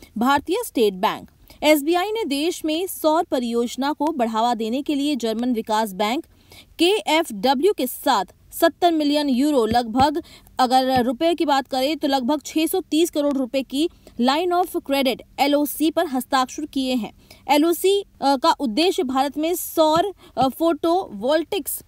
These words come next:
पीवी परियोजनाओं को बढ़ावा देना है। मिस इंडिया यूएसए दो हज़ार तेईस का खिताब किसने जीता? आपके ऑप्शंस हैं आयुषी कपूर, रिजुल मैनी, कीर्ति कामरा, सलोनी राममोहन। सही जवाब है ऑप्शन बी, रिजुल मैनी। मिशिगन यूएस की मेडिकल छात्रा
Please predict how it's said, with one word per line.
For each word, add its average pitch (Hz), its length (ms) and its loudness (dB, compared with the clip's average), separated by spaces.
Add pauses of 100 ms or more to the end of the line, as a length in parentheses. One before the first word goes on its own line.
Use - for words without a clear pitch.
(120)
पीवी 302 280 0
परियोजनाओं 277 600 0
को 392 120 0
बढ़ावा 247 460 2
देना 208 240 -4
है। 190 240 -10 (260)
मिस 320 160 2
इंडिया 381 440 4
यूएसए 285 520 2
दो 277 100 0
हज़ार 233 260 2
तेईस 254 260 -2
का 339 60 0
खिताब 320 340 0
किसने 220 340 -4
जीता? 220 360 -4
आपके - 280 -2
ऑप्शंस 226 520 0
हैं 349 100 0 (280)
आयुषी 330 300 4
कपूर, 359 480 4
रिजुल 277 280 2
मैनी, 269 460 0
कीर्ति 269 420 0
कामरा, 285 520 2
सलोनी 247 500 0
राममोहन। 233 640 2
सही 226 200 0
जवाब 233 320 2
है 262 60 2
ऑप्शन 254 400 0
बी, 294 200 2
रिजुल 254 320 0
मैनी। 233 380 -2 (400)
मिशिगन 370 460 2
यूएस 330 460 4
की 311 300 0 (260)
मेडिकल 349 360 4
छात्रा 339 480 0